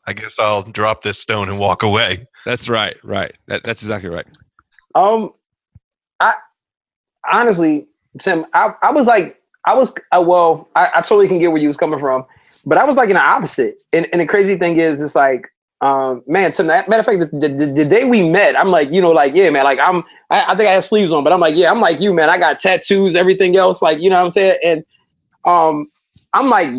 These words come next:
Speaker 3: borderline, like, minimalist. So, like, I don't even really, like, care too much for, like, fashion. I'll wear, like, I got a black tee on, black jeans. Like, I, that's what I wear majority of the time. Eighty-seven percent of the time, I'm in black jeans, black tee.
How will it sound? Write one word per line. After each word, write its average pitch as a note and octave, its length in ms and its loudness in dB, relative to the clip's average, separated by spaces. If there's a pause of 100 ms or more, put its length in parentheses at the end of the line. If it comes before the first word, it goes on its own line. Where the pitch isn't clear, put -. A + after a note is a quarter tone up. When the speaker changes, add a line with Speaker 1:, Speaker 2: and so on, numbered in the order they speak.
(100)
Speaker 3:
borderline, D#3+ 680 2
like, C#3 180 0
minimalist. F#3+ 920 0 (120)
So, - 240 0
like, D#3 380 2 (140)
I E3+ 120 2
don't F#3+ 140 2
even D#3+ 200 0
really, D#3 260 0
like, C3+ 280 2
care D3+ 380 0
too D#3 100 -4
much D3 360 -4
for, C3+ 80 -4
like, C3+ 240 -2 (220)
fashion. C#3 380 -2
I'll D3 180 0
wear, D3 140 -2
like, B2+ 180 -4 (240)
I C3+ 60 -2
got D3 140 2
a - 20 -4
black C3 240 -2
tee D3 180 -2
on, C#3 200 -2
black B2+ 240 0
jeans. A#2+ 320 -8
Like, A2+ 160 -6
I, C3+ 140 0
that's D3+ 140 -2
what F#3+ 80 0
I D#3+ 60 4
wear D#3+ 160 2
majority D3 540 0
of A2+ 80 -8
the B2+ 40 -6
time. A#2+ 140 -8
Eighty-seven F#3 440 0
percent D#3 220 -6
of C#3+ 60 -4
the B2 100 -8
time, C3 140 -4
I'm C3+ 80 -4
in B2+ 160 -4
black D3 240 -2
jeans, D3 260 -4
black C3 300 -4
tee. B2+ 260 -4